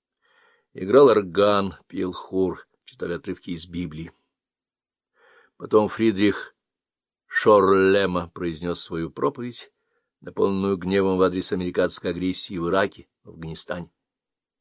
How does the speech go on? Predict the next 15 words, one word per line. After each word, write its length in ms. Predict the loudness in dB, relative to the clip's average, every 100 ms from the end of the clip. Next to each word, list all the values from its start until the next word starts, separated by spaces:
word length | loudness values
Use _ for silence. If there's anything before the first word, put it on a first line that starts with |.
| _ _ _
Протестанты, 960 | -8 -6 -6 -6 -2 2 2 0 -6
они 180 | -6 -6
не 100 | -6
могут 280 | -4 -4 -4
без 180 | -8 -6
политики. 560 | -4 -4 -6 -10 -16 -20 _ _ _ _ _ _ _ _ _ _
Странно 500 | -20 -18 4 4 4
было 280 | 4 6 4
слушать 440 | 2 -4 -6 -8 0
под 300 | 0 0 _ _ _ -8
многовековыми 840 | 0 4 4 2 -2 0 0 -2
сводами 560 | -4 -2 -2 -2 -6 -8 -20 _
в 80 | _
пятнистом 600 | -8 -6 -4 -4 -4 -6
свете 420 | -4 -4 -4 -10